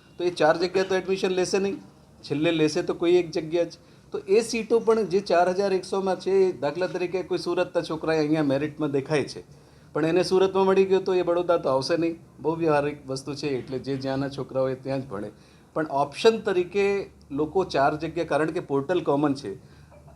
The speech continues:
આપણા ગુજરાત રાજ્ય સરકારની એ સિદ્ધિ છે કે એ પ્રમાણે એક કોમન પ્લેટફોર્મ ઉપર બધા છોકરાઓ આવીને એક જ જગ્યા, એક જ જગ્યા ફીસ ભરીને બધી જગ્યા માટે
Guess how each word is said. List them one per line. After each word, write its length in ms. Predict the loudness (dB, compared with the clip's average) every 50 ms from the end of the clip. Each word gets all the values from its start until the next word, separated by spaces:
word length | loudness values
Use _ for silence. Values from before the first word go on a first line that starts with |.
| -20 -20 -10 -6
આપણા 240 | -6 -2 2 2 2
ગુજરાત 540 | 2 2 0 0 2 4 4 4 4 4 2
રાજ્ય 300 | 0 0 0 -2 -6 -6
સરકારની 520 | -4 -4 -4 -2 -2 -2 -2 0 -2 -2
એ 100 | -2 -2
સિદ્ધિ 360 | -2 -4 -6 -4 -2 -2 -2
છે 200 | -2 -2 -4 -4
કે 240 | -2 -2 -2 0 0
એ 40 | -2
પ્રમાણે 520 | -2 -2 0 2 2 2 4 2 2 2
એક 180 | 0 -2 -6 -4
કોમન 340 | 0 0 2 4 2 2 2
પ્લેટફોર્મ 520 | 0 -2 -2 -2 -2 -2 -2 -2 -2 -2 -4
ઉપર 300 | -6 -8 -8 -8 -8 -12 -18 _ _ _ -20 -20 _ -10 -8
બધા 340 | -8 -8 -6 -4 -2 -2 -2
છોકરાઓ 540 | -2 -4 -6 -4 -2 0 2 4 4 4
આવીને 600 | 2 0 -2 -2 -2 0 0 0 0 -2 -2 -6 -10 -16 -20 _ _ _ _ -20 _ _ -20 -20 -20 -20 -8 -4
એક 240 | -4 -4 0 2 0
જ 140 | 0 0 -2
જગ્યા, 340 | -4 -4 -2 0 2 2
એક 280 | 2 2 0 -2 -2 -2
જ 100 | -4 -2
જગ્યા 300 | -2 -2 0 0 0 0
ફીસ 360 | 0 -2 -4 -4 -4 -4 -2
ભરીને 440 | -2 0 0 0 0 -2 -4 -4 -8 -12 -20 -20 -20 -20 _ _ -20 -20 _ -2
બધી 340 | 0 0 0 0 0 -2 0
જગ્યા 380 | 2 2 2 2 2 2 2 2
માટે 540 | 2 0 0 2 2 4 4 4 2 -2